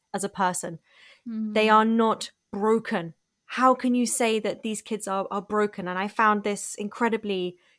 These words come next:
Speaker 1: difficult to watch, really difficult, because, you know, as we've said, I don't blame these parents for, for vaccinating their kids, for not vaccinating their kids, for whatever it is.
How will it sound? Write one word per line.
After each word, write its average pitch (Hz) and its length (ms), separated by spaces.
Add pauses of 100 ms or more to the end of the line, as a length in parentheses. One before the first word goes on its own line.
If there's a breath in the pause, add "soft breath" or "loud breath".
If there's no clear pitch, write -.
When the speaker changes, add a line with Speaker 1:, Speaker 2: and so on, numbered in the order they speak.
(120)
Speaker 1:
difficult 247 560
to 196 100
watch, 175 320
really 214 300
difficult, 180 480
because, 190 520 (200)
you 220 60
know, 214 100
as 240 120
we've 214 120
said, 190 300 (520 loud breath)
I 240 140
don't 262 420 (140)
blame 226 360
these 202 180
parents 180 600 (200)
for, 185 560 (560)
for 233 80
vaccinating 214 460
their 190 100
kids, 185 260
for 208 120
not 214 200
vaccinating 180 480
their 175 100
kids, 175 420
for 196 180
whatever 185 380
it 165 100
is. - 280